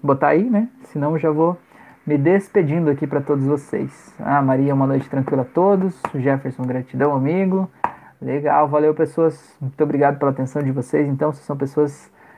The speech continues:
mágicas. Muito obrigado por vocês estarem aqui. Um grande abraço.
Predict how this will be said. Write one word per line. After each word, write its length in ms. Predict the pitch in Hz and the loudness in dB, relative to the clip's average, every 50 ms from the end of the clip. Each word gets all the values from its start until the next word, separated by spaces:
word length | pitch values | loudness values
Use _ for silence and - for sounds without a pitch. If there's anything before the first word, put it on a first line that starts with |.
| - - - | -20 -12 -4
mágicas. 640 | 151 151 165 175 160 131 131 127 - 135 117 - 139 | 2 4 4 4 4 2 0 -2 -4 -6 -6 -4 -2
Muito 200 | 131 131 135 165 | -2 -2 0 0
obrigado 320 | 156 156 151 147 139 135 | -2 -2 0 0 -2 -2
por 60 | - | -4
vocês 140 | - - 143 | -6 -10 -6
estarem 200 | - 147 135 131 | -2 0 0 0
aqui. 180 | 127 - - 151 | -2 -4 -6 -4
Um 40 | 147 | -2
grande 200 | 151 156 165 165 | 0 0 2 2
abraço. 440 | 143 139 139 139 - - - - | 2 2 0 0 -4 -12 -20 -20